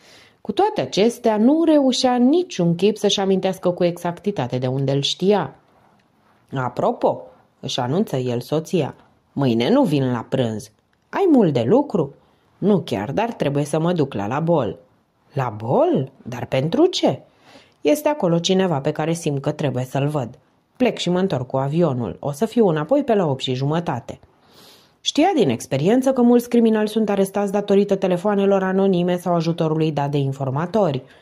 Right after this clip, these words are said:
Când se sculă, soarele era sus pe cer,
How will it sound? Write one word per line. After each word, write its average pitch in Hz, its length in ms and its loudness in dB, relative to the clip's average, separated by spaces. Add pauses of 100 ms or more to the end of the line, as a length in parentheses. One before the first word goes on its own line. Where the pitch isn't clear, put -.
(300)
Când 175 160 0
se 160 120 0
sculă, 151 540 0
soarele 160 320 0
era 147 260 0
sus 214 360 -2
pe - 120 -14
cer, 220 440 2